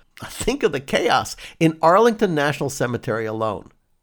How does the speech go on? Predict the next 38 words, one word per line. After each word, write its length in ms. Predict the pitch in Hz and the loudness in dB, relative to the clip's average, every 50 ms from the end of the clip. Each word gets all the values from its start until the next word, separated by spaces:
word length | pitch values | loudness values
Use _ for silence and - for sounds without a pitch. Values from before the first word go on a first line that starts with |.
| _ _ - - - - | _ _ -20 -20 -14 -4
And 200 | - 147 156 156 | -2 0 2 2
the 100 | 151 170 | 2 2
status 640 | - - - - 214 208 233 254 269 269 262 254 - - - | 0 0 -2 -2 0 0 2 2 0 0 -2 -4 -6 -6 -4
of 160 | 135 131 110 | -4 -4 -2
local 380 | 117 135 165 233 226 - 240 214 | 2 2 4 4 2 0 -2 0
memorials 720 | 202 208 196 185 185 214 226 220 165 101 92 104 - - | 0 0 0 0 0 -2 -2 -2 -2 -4 -6 -6 -6 -4
like 180 | 120 147 175 - | -2 -2 -2 -4
the 80 | 160 | -6
Peace 280 | 143 - - 220 - - | -6 -4 -4 -4 -4 -4
Cross 340 | - - 151 113 - - - | -4 -4 -2 -2 -2 -4 -6
throughout 580 | - - 190 208 208 - - 180 202 226 220 | -8 -4 -4 -2 -2 -2 0 0 0 0 0
the 80 | - 226 | -2 -4
United 420 | 208 202 185 165 160 156 160 160 | -4 -2 -2 -2 -2 -4 -4 -6
States 460 | - - - 120 101 95 - - - | -8 -6 -4 -4 -4 -4 -6 -12 -10
would 140 | - 117 101 | -8 -8 -6
be 120 | 95 104 90 | -4 -4 -6
in 120 | 87 90 | -6 -6
jeopardy. 500 | 95 92 85 - 98 82 - - - - _ _ _ _ _ _ _ _ _ _ _ _ _ _ _ _ _ _ _ _ _ | -6 -8 -8 -8 -10 -12 -12 -14 -20 -20 _ _ _ _ _ _ _ _ _ _ _ _ _ _ _ _ _ _ _ _ _
It's 140 | - 156 - | -16 -14 -8
been 220 | - - 202 226 | 0 2 4 4
a 80 | 220 147 | 4 4
real 260 | 127 143 185 196 165 | 2 2 2 2 2
nail-biter 640 | 127 120 131 156 175 175 151 123 104 101 - - - - - - - - | 0 0 0 -2 -2 -4 -4 -4 -6 -6 -8 -10 -14 -16 -20 -18 -4 -2
and 140 | 180 196 202 | 0 2 4
a 80 | 196 | 2
huge 580 | - - - - 220 262 294 294 269 208 - - | 2 0 -2 0 2 4 4 4 2 0 0 0
issue 380 | 202 208 202 - - 98 - - | 0 0 0 -2 -6 -8 -10 -10
for 220 | - - 165 151 | -4 0 2 2
World 280 | 135 123 147 180 214 226 | 4 4 2 2 4 4
War 120 | 220 214 | 2 2
One 200 | 196 185 175 170 | 4 2 2 2
memorials 560 | 156 139 131 - - - - 151 120 113 - | 0 -2 -2 -2 -4 -2 -2 -2 -2 -2 -4
and 200 | - 139 127 117 | -4 -4 -2 0
veteran 280 | 104 147 165 214 220 208 | 2 2 2 2 2 0
cemeteries 640 | - - - 202 220 214 - 202 - - 196 190 180 | 0 -2 -4 -4 -4 -4 -4 -4 -4 -4 -4 -4 -6
around 320 | - 120 127 139 139 135 | -6 -2 -2 0 0 -2
the 60 | 135 | -2
country. 540 | 135 - 143 135 131 135 - - - - _ | -4 -4 -4 -4 -4 -4 -8 -12 -14 -16 _